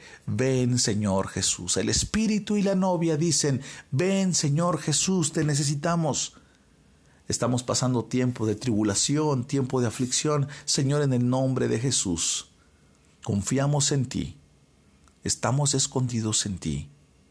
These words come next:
Padre, y te ruego por aquellas personas que me escuchan, Señor, y que no te conocen. Aquellos, Señor, que viven sin esperanza,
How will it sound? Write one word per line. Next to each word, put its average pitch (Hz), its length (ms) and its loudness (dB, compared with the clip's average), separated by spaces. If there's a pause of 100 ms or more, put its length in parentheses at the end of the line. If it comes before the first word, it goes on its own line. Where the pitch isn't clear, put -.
(520)
Padre, 147 200 0
y - 20 0
te 151 140 0
ruego 110 300 2
por 104 160 -2
aquellas 98 360 0
personas 107 560 0
que 90 100 -2
me 82 80 0
escuchan, - 460 -2
Señor, 101 340 0 (800)
y 110 100 0
que 95 300 2
no 101 120 2
te 98 140 -2
conocen. 90 500 -2 (640)
Aquellos, 139 440 0
Señor, 113 340 0
que - 140 0
viven 110 320 2
sin 95 180 2
esperanza, 98 720 -2